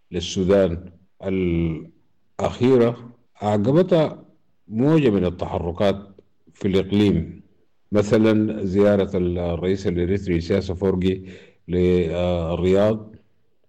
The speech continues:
بعد ذاك زيارة رئيس مجلس السيادة السوداني عبد الفتاح البرهان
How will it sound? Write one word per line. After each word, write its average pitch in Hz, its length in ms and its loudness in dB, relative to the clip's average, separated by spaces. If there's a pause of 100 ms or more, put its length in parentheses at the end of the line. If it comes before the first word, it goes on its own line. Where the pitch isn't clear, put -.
بعد 90 240 -4
ذاك 95 180 2
زيارة 90 500 0
رئيس 87 420 -2
مجلس 82 360 -6
السيادة 80 800 -4
السوداني 85 480 -4
عبد 80 160 -4
الفتاح 78 380 -8
البرهان 87 520 -4